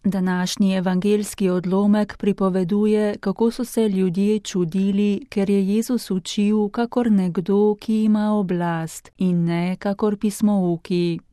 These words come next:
Slednji so bili sicer predstavniki oblasti ljudstva, pa vendar tisto, kar so učili, ni prišlo do srca.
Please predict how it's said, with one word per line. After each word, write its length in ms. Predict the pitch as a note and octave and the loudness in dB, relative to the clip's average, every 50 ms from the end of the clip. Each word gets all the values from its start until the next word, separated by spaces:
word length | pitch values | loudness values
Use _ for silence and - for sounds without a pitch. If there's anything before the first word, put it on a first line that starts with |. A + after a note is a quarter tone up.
| _ _ _ _ - | _ _ _ _ -12
Slednji 640 | - - G3 F3 F3 F3+ F3+ F3+ E3+ F#3+ G3 G3 F#3+ | -10 -6 -4 -2 0 0 0 2 2 2 2 2 0
so 180 | - - F#3 | 0 -2 -2
bili 360 | F3 F3 F3+ F#3 G3 G#3 G#3 G3+ | -2 0 0 0 0 0 0 0
sicer 460 | - A#3 A3 - - A3 G#3+ A3 G#3 | -2 -4 -4 -2 -2 -2 -2 -2 -2
predstavniki 920 | - A3+ A3+ - - - F#3+ F3+ F3 F3 E3+ F3 F3 F3 E3+ - F#3 F3 | 0 -2 -2 -2 -4 -6 -6 -4 -2 0 0 0 0 -2 -2 -2 -2 0
oblasti 680 | F3 F3 E3+ E3 F3 F3 F3 E3+ - - - F#3 F#3 | 0 0 0 0 -2 -2 -2 -4 -6 -4 -2 0 0
ljudstva, 840 | F3 F3 F3 F3+ F3 F3 E3+ - - - F3+ E3+ F3 F3 E3+ E3 E3 - _ - | 0 0 0 0 -2 -2 -4 -6 -10 -8 -4 -2 -2 0 -2 -2 -4 -8 _ -6
pa 140 | - G3 | -4 -2
vendar 440 | F#3 G#3 A#3 B3+ B3 A#3 A3 G3 F#3 | 0 2 2 2 4 4 2 0 0
tisto, 680 | E3+ - G3 F#3 G3 G3 - - - G3+ G3+ G3+ G3+ G3+ | -2 -4 -2 -2 -2 -2 -4 -4 -2 0 0 0 0 -2
kar 200 | - F3+ F3 E3+ | -4 -4 -4 -4
so 200 | - - F#3 F3 E3+ | -4 -4 -2 -2 0
učili, 760 | E3+ E3+ E3+ - - - F#3+ G3 G3+ G3 G#3 G3+ G3+ G3 - F#3+ | 0 -2 -2 -4 -4 -2 0 0 0 2 2 0 0 0 0 0
ni 280 | F3+ F3+ G3 G#3 G#3+ | 2 4 4 2 2
prišlo 600 | - - A#3 G#3+ G3+ - - E3+ F3 F3 F3 F3+ | 0 -2 -2 -2 -2 -4 -4 -2 0 0 0 0
do 160 | E3+ F#3 F#3+ | -2 -2 -4
srca. 760 | F#3 - - F#3+ F#3 F#3 - - - E3+ E3 E3 D#3+ D#3+ D#3+ | -4 -4 -4 -4 -4 -6 -8 -6 -4 -4 -2 -2 -4 -4 -6